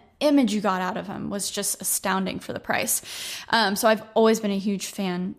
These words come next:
of the, their pocket cinema camera line. And I've, yeah, always had 'em. And so I've, um, you know, I have three of 'em, and, uh, whether it's, like, a three camera podcast setup or an interview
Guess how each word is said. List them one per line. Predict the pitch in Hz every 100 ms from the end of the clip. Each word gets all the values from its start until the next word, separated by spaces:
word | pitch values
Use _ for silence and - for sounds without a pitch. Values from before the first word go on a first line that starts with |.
| _ -
of | 202 202 -
the, | 208 190 175 -
their | 196
pocket | 190 202 190 190 170
cinema | - 226 226 220
camera | - -
line. | - - 214 -
And | 208
I've, | 220
yeah, | 240 285
always | 214 220 262
had | 233 254
'em. | 247 -
And | 208 202 190
so | - 202
I've, | 196 208 - - - -
um, | 202 190 190 190 - _ -
you | 214
know, | 202
I |
have | 208 208
three | - - 196 202
of | 214
'em, | 247 269 226
and, | 196 190 190 - - - - 220
uh, | 202
whether | 196 208 208 202
it's, | 196 202 -
like, | 202 196 -
a |
three | 208 - 214
camera | 220 208 202 202
podcast | 247 294 294 285
setup | 285 262 262
or | 214
an | -
interview | 208 226 240 247